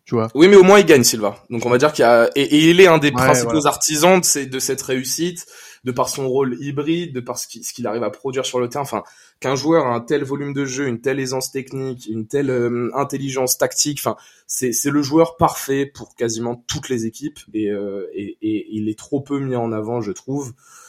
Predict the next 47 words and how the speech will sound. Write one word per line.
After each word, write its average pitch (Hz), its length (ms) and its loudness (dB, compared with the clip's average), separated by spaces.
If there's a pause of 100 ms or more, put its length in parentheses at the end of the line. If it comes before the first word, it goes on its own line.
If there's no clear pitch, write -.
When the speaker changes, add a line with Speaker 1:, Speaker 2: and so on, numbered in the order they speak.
(200)
Speaker 2:
Et 92 160 -6
sincèrement, 107 420 -8
on 113 180 -2
voit, 107 400 -2
euh, 95 220 -4
on, 113 240 -6
on, 120 160 -6
on 127 120 -4
voit, 123 220 -6 (120)
tu, - 180 -4
Bernardo 151 320 4
Silva 147 240 -2
fait 156 160 -6
partie 147 240 -10
des 123 100 2
joueurs, 120 440 -4 (380)
des 123 120 2
rares 160 240 4
joueurs 107 440 -2 (160)
dans 107 80 -6
le 107 40 -8
système 139 360 -4
Guardiola 120 300 0
où 127 80 -2
je 107 100 -4
sais - 160 -4
que 104 100 -6
s'il 127 220 -2
s'exporte - 480 -2
ailleurs, 117 260 0
il 107 100 0
réussira 113 480 0
quand 110 140 -6
même. 85 140 -6 (320)
Parce - 100 -12
qu'on 117 160 0
voit 135 180 4
par 120 120 2
exemple 123 240 -2
Gundogan, 131 520 0
qui 117 120 -8
est - 20 -4
un 110 60 -4
joueur 110 160 -4
d'une 107 160 -6
intelligence 113 440 -2
incroyable, 120 460 -2